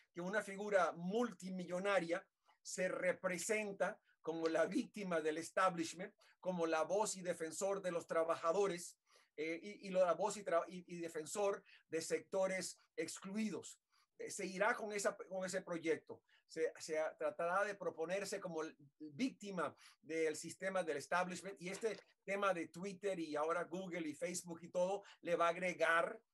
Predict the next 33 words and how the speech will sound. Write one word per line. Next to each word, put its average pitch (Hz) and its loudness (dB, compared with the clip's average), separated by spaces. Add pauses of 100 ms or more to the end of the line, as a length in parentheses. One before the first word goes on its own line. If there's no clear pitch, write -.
(160)
a 147 2
ese 175 0
proyecto 170 -2
de 160 -2
que 151 -2
él 156 0
es 170 -6
la 170 6
víctima. 185 -4 (320)
Creo 196 4
que 226 -2
tienes 196 -4
la 170 0
vi-, 165 -6
que - -16
tiene 208 -2
dos 208 -2
alternativas. 160 -4 (220)
Una, 233 0 (380)
crear 208 2 (280)
un 202 -4
nuevo 214 2
movimiento 196 0 (260)
independiente 165 -2
del 175 0
Partido 180 0
Republicano, 180 -2
que 156 -4
él 151 -6
también 175 0
considera 175 -2
lo 165 -2
traicionó, 190 0